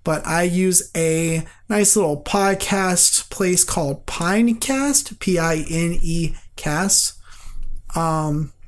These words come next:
and it's five dollars a month for the basic tier. Well, actually, the basic tier is completely free. You get three podcasts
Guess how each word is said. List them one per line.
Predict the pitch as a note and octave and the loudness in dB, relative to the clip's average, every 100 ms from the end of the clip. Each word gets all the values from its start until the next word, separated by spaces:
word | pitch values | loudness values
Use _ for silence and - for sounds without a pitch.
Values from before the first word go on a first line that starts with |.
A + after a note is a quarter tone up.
| - _ - - - - - - | -20 _ -20 -20 -20 -14 -12 -4
and | F#3 F3+ F3 F3 F3 - | 0 2 0 0 -2 -2
it's | F3+ F3 E3+ - | 2 2 4 2
five | - - G#3 A3+ | 2 2 4 6
dollars | A#3+ A#3+ B3 A3 | 4 4 4 4
a | |
month | G3 D#3+ F#3 - - - _ - - - - - _ | 2 0 -2 -2 -4 -6 _ -20 -20 -20 -20 -20 _
for | - - F3 F3 E3 E3 D#3+ F#3 | -2 0 2 4 4 2 0 -2
the | E3 E3 D#3 D#3 - _ - - - _ _ | -4 -2 0 -2 -6 _ -20 -20 -20 _ _
basic | F#3 F#3+ G3 F3+ | 2 4 4 2
tier. | - - E3+ E3+ | 2 2 0 2
Well, | F3 | 4
actually, | G3 G3+ F3+ | 4 4 2
the | D#3 | 2
basic | G#3+ A3+ - | 4 4 2
tier | G#3 | 0
is | E3 | 2
completely | D#3+ E3 E3 | 0 0 0
free. | C#3+ D3+ B2+ C3 - - - | 0 0 0 -2 -6 -18 -8
You | D#3+ | -2
get | D#3 | 0
three | F#3 A3 | 4 4
podcasts | G#3 F3 D3 D#3+ C#3 D3 - - - | 4 2 2 0 0 2 2 0 -4